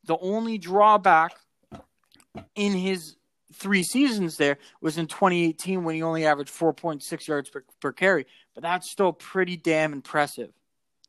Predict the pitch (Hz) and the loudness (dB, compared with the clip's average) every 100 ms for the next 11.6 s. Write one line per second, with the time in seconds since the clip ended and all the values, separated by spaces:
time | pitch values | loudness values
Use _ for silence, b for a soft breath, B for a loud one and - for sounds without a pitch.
0 | _ _ _ _ _ _ _ b b b | _ _ _ _ _ _ _ b b b
1 | - 180 196 208 190 185 208 202 170 170 | 0 4 6 4 4 4 6 6 4 4
2 | 214 196 185 190 185 - 190 175 165 165 | 4 4 6 4 2 0 -2 2 4 2
3 | 160 147 160 143 139 135 - 147 131 131 | -2 -4 0 0 -2 -12 -8 -4 -4 -6
4 | 120 139 127 131 127 - _ _ _ _ | -10 -14 -4 -2 -2 -4 _ _ _ _
5 | _ _ _ _ _ _ _ _ _ _ | _ _ _ _ _ _ _ _ _ _
6 | _ 170 247 - 277 226 214 160 123 - | _ 0 0 4 2 2 -2 -4 -6 -10
7 | _ _ _ _ _ _ _ _ _ _ | _ _ _ _ _ _ _ _ _ _
8 | _ _ _ _ _ _ _ - - 202 | _ _ _ _ _ _ _ -10 2 6
9 | 208 185 175 190 - 202 190 196 175 - | 6 4 -4 -8 -4 -2 -2 -6 -8 -2
10 | 160 143 127 135 117 - _ - 165 170 | 2 2 0 -6 -10 -12 _ -2 0 2
11 | - 185 190 - 196 185 | 0 0 0 0 -6 -6